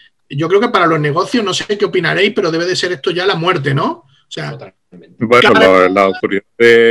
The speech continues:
Speaker 3: británica han advertido que, que esta <clears throat> cuarta ola procedente de, de una cepa británica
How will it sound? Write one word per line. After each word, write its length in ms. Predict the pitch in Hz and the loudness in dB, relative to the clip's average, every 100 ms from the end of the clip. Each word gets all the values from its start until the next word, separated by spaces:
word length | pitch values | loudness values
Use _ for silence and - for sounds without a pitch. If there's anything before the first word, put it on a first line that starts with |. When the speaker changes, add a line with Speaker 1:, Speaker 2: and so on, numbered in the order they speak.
| 120 | 2
Speaker 3:
británica 840 | 117 117 120 120 117 135 135 139 - | -2 -8 -6 -6 -6 0 0 0 -4
han 220 | 120 120 | -6 -2
advertido 800 | 117 113 113 - 135 123 127 127 | -4 -2 -6 -6 -6 -6 -6 -10
que, 680 | - 117 107 98 95 92 90 - _ _ _ _ _ _ _ _ _ | -6 -2 -2 -2 -2 -4 -4 -8 _ _ _ _ _ _ _ _ _
que 300 | 113 95 101 | -4 -2 -2
esta 800 | 104 120 117 113 110 113 117 107 - | -4 -4 -2 -2 -2 -4 -10 -12 -4
<clears throat> 360 | 190 135 - | -4 -4 -6
cuarta 1040 | - 104 101 - 104 101 104 104 104 101 107 | 0 0 0 -2 0 2 0 0 0 -2 -6
ola 420 | - 135 131 95 - | -6 -2 -2 -4 -8
procedente 640 | - 78 90 92 92 - 95 | -14 -12 -6 -6 -6 -4 0
de, 380 | 92 92 90 85 _ _ _ _ _ _ _ _ - | 2 2 0 -2 _ _ _ _ _ _ _ _ -14
de 280 | 107 104 90 | -2 2 2
una 520 | 92 92 92 92 90 | 0 2 2 2 0
cepa 420 | - 113 - 98 92 | 2 0 4 2 2
británica 840 | 95 90 117 107 90 - 98 90 | -2 -2 -2 -2 -8 -8 -6 -8